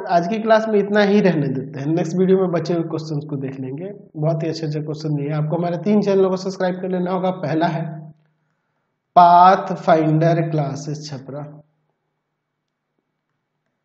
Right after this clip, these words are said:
दूसरा है आपके पास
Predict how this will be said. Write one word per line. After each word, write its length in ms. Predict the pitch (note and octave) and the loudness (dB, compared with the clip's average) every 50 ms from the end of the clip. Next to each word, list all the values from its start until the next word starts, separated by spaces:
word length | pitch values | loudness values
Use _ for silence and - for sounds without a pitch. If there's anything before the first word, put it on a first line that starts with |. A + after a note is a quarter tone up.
| _ _ _ _ _ _ _ _ _ _ _ _ _ _ _ _ _ - | _ _ _ _ _ _ _ _ _ _ _ _ _ _ _ _ _ -10
दूसरा 480 | E3+ D#3+ D3+ D#3+ E3 D#3 D#3 - F3+ F3+ | -6 -2 -2 0 0 0 0 2 2 2
है 160 | F3 E3+ F#3 F3+ | 4 4 4 4
आपके 260 | F3+ F3 - - E3 D#3 | 4 4 2 -2 -4 -2
पास 300 | D#3 D#3+ D#3 D#3 D#3 | -2 -2 -2 -2 -6